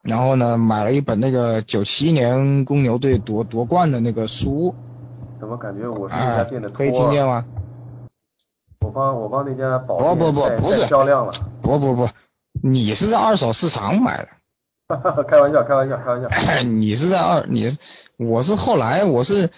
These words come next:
Speaker 1: 不，我，他家，他家本来就是，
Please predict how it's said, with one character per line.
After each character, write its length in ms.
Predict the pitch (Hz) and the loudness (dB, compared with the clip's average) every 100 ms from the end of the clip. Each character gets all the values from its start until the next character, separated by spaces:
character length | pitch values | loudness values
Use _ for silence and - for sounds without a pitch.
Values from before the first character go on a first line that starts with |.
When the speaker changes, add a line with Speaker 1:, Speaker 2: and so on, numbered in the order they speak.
| - _ _ | -12 _ _
Speaker 1:
不， 80 | - 143 | 0 0
我， 80 | 110 | 0
他 320 | - 175 196 | -2 0 0
家， 360 | 202 214 196 - | 2 2 2 0
他 260 | - 180 208 | -2 0 2
家 260 | 202 214 208 | 2 2 2
本 220 | 143 98 | 0 -4
来 260 | 92 135 180 | -4 -2 2
就 180 | 214 175 | 4 4
是， 340 | 160 135 123 | 4 2 0